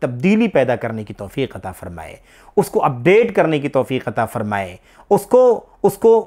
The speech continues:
उसकी तजदीद करने की तौफ़ीक़ अता फ़रमाए, क्योंकि हम रिवायती तौर पर वही अंदाज़, वही,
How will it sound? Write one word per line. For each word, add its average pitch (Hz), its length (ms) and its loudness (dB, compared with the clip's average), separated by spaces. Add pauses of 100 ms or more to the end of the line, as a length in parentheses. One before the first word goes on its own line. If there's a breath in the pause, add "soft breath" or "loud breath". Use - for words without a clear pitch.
उसकी 180 240 -4
तजदीद 170 560 0
करने 156 260 0
की 139 120 -8
तौफ़ीक़ 131 360 -4
अता 120 160 -4
फ़रमाए, 123 300 -8
क्योंकि 196 260 -4
हम 160 100 -4
रिवायती 190 420 -2
तौर 143 240 2
पर 123 220 0 (300 soft breath)
वही 185 300 -2
अंदाज़, 131 640 0
वही, 160 400 -4